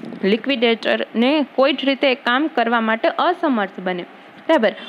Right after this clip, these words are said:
કોઈ માંદગી થાય, એનો કોઈ accident થાય અથવા તો એ મૃત્યુ પામે અથવા તો એ રાજીનામું લે તો એની જે જગ્યા ખાલી થાય તો કંપનીની સામાન્ય સભામાં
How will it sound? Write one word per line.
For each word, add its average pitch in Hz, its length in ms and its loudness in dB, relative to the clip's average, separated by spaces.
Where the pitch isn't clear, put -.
કોઈ 269 360 2
માંદગી 247 560 2
થાય, 226 420 0
એનો 226 180 2
કોઈ 208 180 -2
accident 254 600 -2
થાય 220 240 -2
અથવા 285 300 0
તો 370 140 -2
એ 302 140 0
મૃત્યુ 269 480 0
પામે 202 360 -2
અથવા 339 320 0
તો 349 140 0
એ 311 160 2
રાજીનામું 247 720 4
લે 339 180 4
તો 254 280 2
એની 359 280 4
જે 359 140 2
જગ્યા 240 380 0
ખાલી 196 400 0
થાય 302 420 0
તો 233 80 2
કંપનીની 311 720 2
સામાન્ય 220 540 0
સભામાં 277 600 0